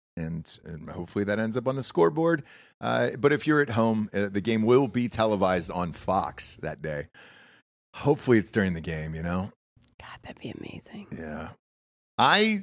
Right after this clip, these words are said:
Speaker 1: the other part of this too, uh, 'cause we're, we'll be live on Fake News here in forty minutes. I just wanna see how uncomfortable, uh, Dan's gonna be with thirty-eight thousand people just saying, "Thank you for your service," over and over and over again and shaking his hand or hugging him.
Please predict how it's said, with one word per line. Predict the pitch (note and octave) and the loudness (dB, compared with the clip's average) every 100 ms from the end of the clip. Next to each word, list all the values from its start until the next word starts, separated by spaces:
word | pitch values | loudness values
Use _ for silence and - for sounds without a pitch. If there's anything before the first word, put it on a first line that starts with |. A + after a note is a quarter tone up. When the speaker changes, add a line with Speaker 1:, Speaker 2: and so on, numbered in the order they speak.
| - | -8
Speaker 1:
the | C3 A2 C#3+ D3+ | -2 4 4 6
other | E3 | 4
part | F3+ C#3+ D#3 | 4 4 4
of | |
this | E3 D3+ - | 2 0 2
too, | C#3 F3+ - | 4 2 2
uh, | G#2+ G#2+ G#2+ | 2 2 2
'cause | G2+ | 0
we're, | G#2+ A2+ A2+ | 2 2 2
we'll | G#2+ G#2 | -2 0
be | G2 | 4
live | F#2+ F#2 | 6 4
on | F#2 E2+ | 2 0
Fake | F#2+ F#2 | 0 0
News | G2+ - | -2 0
here | G2+ | -2
in | |
forty | F2 F#2 F2+ | -2 -2 0
minutes. | F#2+ A2+ - - - _ - | 0 -2 -6 -20 -20 _ -2
I | C3 | -2
just | C#3 | 0
wanna | D#3 C#3 | -2 -2
see | - B2 | -2 -2
how | G#2+ A2+ G#2 | 2 2 2
uncomfortable, | G2+ - F#2 - E2+ E2 - _ _ F#2 | 0 -2 -4 -4 -6 -6 -8 _ _ -10
uh, | F2+ E2+ | -10 -4
Dan's | G2 G2+ F#2 | -2 -2 -2
gonna | G2 | -4
be | E2 F2+ E2+ | -2 -2 -4
with | F#2+ E2+ - _ _ _ _ _ _ | -4 -6 -8 _ _ _ _ _ _
thirty-eight | - - A2+ G#2 G#2 F#2+ F#2+ | -20 0 4 4 4 2 2
thousand | - F2 F2 E2 | 2 0 0 -4
people | F2 E2 | -6 -6
just | D#2+ F2 - | -8 -10 -6
saying, | F2+ D#2+ D#2 | -2 -2 -2
"Thank | E2+ D#2+ | -4 -4
you | D#2+ | -6
for | E2+ | -6
your | D2+ | -6
service," | - D2 C#2+ B1 | -4 -6 -6 -8
over | D2 D2 | -6 -6
and | |
over | C#2+ C#2+ | -6 -6
and | D2 | -6
over | D2 D#2+ | -4 -2
again | F2 | -2
and | E2 D#2 | -4 -4
shaking | - E2+ E2 | -2 -2 -2
his | D2+ - | -8 -6
hand | D2+ C#2 | -8 -8
or | |
hugging | - D#2 E2+ | -8 -6 -4
him. | F2+ G2+ | -4 -4